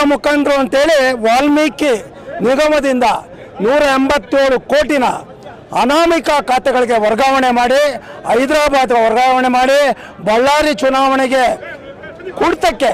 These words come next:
ಅಂದ್ರೆ ಮದ್ಯಪಾನಕ್ಕೆ ವೆಚ್ಚ ಮಾಡಿ, ಎಂಬತ್ತೇಳು ಕೋಟಿ ಅಂತ ಸ್ವತಃ ಮುಖ್ಯಮಂತ್ರಿ ವಿಧಾನಸಭೆಯಲ್ಲಿ ಒಪ್ಕೊಂಡಿದ್ದಾರೆ. ಹಗರಣ ನಡೆದಿದೆ ಅಂತ ಒಪ್ಕೊಂಡು ಹೇಳಿ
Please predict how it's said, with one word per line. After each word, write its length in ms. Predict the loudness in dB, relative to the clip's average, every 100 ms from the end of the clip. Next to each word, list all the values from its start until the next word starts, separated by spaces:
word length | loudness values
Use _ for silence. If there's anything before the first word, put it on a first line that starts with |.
| -2
ಅಂದ್ರೆ 180 | -2 0
ಮದ್ಯಪಾನಕ್ಕೆ 800 | 0 0 0 0 0 0 0 0 0
ವೆಚ್ಚ 180 | 0 0
ಮಾಡಿ, 360 | 2 0 2 0 -2 -10 -20 -20 -20 -6 -2
ಎಂಬತ್ತೇಳು 580 | 0 2 0 2 2 2
ಕೋಟಿ 300 | 0 0 0
ಅಂತ 140 | 0
ಸ್ವತಃ 400 | 0 0 0 0 0
ಮುಖ್ಯಮಂತ್ರಿ 640 | -2 0 0 0 0 0 2 0
ವಿಧಾನಸಭೆಯಲ್ಲಿ 640 | 0 0 0 0 0 2 0
ಒಪ್ಕೊಂಡಿದ್ದಾರೆ. 720 | -2 -2 0 0 -2 -6 -18 -8 -2
ಹಗರಣ 340 | 0 2 2 2
ನಡೆದಿದೆ 300 | 2 0 0
ಅಂತ 120 | 0
ಒಪ್ಕೊಂಡು 420 | 0 0 -2 0 2
ಹೇಳಿ 360 | 2 2 2